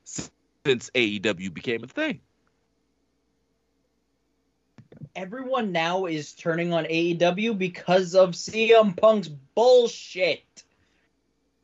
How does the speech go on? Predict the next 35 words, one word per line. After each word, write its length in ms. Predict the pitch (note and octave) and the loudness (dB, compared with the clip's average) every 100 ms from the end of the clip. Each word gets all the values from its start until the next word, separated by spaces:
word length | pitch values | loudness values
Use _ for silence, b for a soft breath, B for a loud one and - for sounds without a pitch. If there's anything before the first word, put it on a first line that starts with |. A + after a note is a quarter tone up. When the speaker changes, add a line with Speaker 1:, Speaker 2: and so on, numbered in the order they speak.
| _ | _
Speaker 2:
I'm 280 | G3 A3 A3+ | -2 0 0
sorry, 760 | G#3+ - A3 A#3+ B3 B3 A#3+ G#3 | -6 0 2 4 0 -2 -6 -10
but 420 | F3+ G3 F#3+ F#3+ | -4 0 0 -2
when 380 | F3+ G3+ G3+ G3 | -6 -4 -4 -6
the 60 | |
person 600 | F3+ G#3+ A#3+ B3+ - A#3+ | -6 -2 -2 -2 -6 -4
has 520 | A#3 G#3+ G#3+ G3+ F#3+ F3 | 0 2 2 0 -4 -12
complained 760 | - F#3+ F#3 F3 F#3+ G3+ G3 | -10 -8 -6 -2 0 0 -2
multiple 460 | E3+ F3 F3+ F3 F3+ | 2 2 0 -4 -2
times 380 | F3+ E3 F3 F3 | 2 2 2 -2
about 280 | E3 E3 E3 | 2 2 4
what 180 | E3 | -2
the 100 | D#3+ | -2
fuck 360 | D#3 - E3+ E3+ | -6 0 0 0
is 120 | D#3 | -6
going 360 | D3 D#3 D#3 D3+ | -2 -2 0 -2
on 240 | D3+ D#3+ | -2 0
in 140 | D#3+ D3 | -2 -4
the 80 | |
company 500 | C#3 D3 D3 D#3 D#3 | -4 -4 -4 -2 -2
that 200 | D3+ C#3+ | 2 2
he 200 | C#3+ D3 | 2 -2
is 220 | C#3+ C3+ C#3 | -2 -2 0
in, 360 | D3+ F#3+ A#3 A#3 b b b b b - | 2 2 -2 -4 b b b b b -8
you 200 | E3+ G3+ | -2 -2
kinda 720 | - G#3 G#3+ G3 F3+ E3+ E3+ - | 0 0 2 4 2 2 -4 -6
have 400 | F3+ E3 - - | -4 -4 -6 -8
to 160 | D#3+ - _ - | -8 -8 _ -10
cut 280 | - F3+ - | -4 -4 -4
the 160 | D3 D3+ | -6 -6
cancer 640 | - D#3 D#3 D3+ - D3 | -8 -6 -4 -4 -8 -8
from 300 | - D3 C#3+ | -4 -4 -4
the 100 | C3+ | -6
fucking 580 | B2+ - D3+ C#3+ D3 C3+ | -8 -4 -4 -4 -8 -8
source. 720 | B2+ - D#3+ C3 A2 - - | -10 -2 0 0 -2 -12 -14